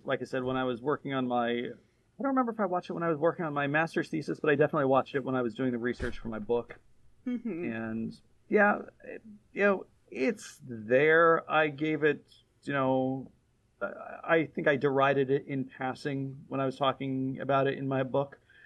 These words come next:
Speaker 1: Um, I, I had the same kind of impression that you did, is, like, our rights are being held up for this?
Speaker 2: Yeah.
Speaker 1: Like, this is,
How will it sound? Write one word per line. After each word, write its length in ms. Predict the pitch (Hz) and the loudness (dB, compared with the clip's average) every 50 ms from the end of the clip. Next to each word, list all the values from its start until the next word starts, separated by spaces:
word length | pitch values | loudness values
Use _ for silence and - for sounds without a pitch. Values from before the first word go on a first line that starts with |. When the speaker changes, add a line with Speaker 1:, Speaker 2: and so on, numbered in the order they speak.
| - - _ _ _ _ - | -20 -20 _ _ _ _ -18
Speaker 1:
Um, 260 | 110 107 107 107 107 - _ _ _ _ _ _ _ _ _ _ _ _ - | -16 -14 -12 -12 -14 -16 _ _ _ _ _ _ _ _ _ _ _ _ -2
I, 200 | 156 156 147 135 - - _ _ _ _ _ - - | 0 0 0 0 -2 -8 _ _ _ _ _ -6 -2
I 120 | - 165 | 0 2
had 140 | 156 175 160 | 2 2 2
the 80 | 151 135 | 0 0
same 260 | - - 160 151 143 | 0 -2 -2 -2 -2
kind 120 | - 151 | -4 -4
of 80 | 143 135 | -2 -2
impression 600 | 143 135 - - - 135 135 - - 156 143 139 | -2 -4 -4 0 0 0 0 0 -2 -4 -4 -2
that 140 | 139 135 - | -2 -4 -4
you 220 | - 131 143 160 165 | -4 -4 -4 -2 0
did, 160 | 170 170 156 | 2 2 2
is, 160 | 151 135 - | 0 -2 0
like, 260 | 135 127 127 - - _ _ _ _ _ _ _ _ _ _ _ _ - | 0 0 0 -2 -8 _ _ _ _ _ _ _ _ _ _ _ _ 0
our 100 | - 143 | 0 2
rights 300 | 143 151 156 160 156 - | 4 4 4 4 4 4
are 80 | 175 | 4
being 260 | 151 156 160 151 143 123 | 4 4 2 2 2 0
held 220 | 131 147 147 139 | 2 2 4 6
up 220 | 143 147 147 - _ _ _ _ _ _ _ _ _ _ _ _ _ _ _ _ _ _ _ _ | 6 6 4 2 _ _ _ _ _ _ _ _ _ _ _ _ _ _ _ _ _ _ _ _
for 200 | - 123 107 104 | 4 4 4 4
this? 640 | 98 95 92 92 101 117 175 262 269 - - - - - - - | 0 -4 -4 -2 2 4 4 4 2 0 -6 -14 -20 -18 -2 2
Speaker 2:
Yeah. 320 | 302 262 277 269 262 - 233 - | 4 6 6 8 6 6 6 8
Speaker 1:
Like, 200 | 262 247 220 208 | 6 6 6 6
this 280 | - - 247 240 - 233 | 6 6 6 6 4 0
is, 200 | 214 208 202 | 0 0 0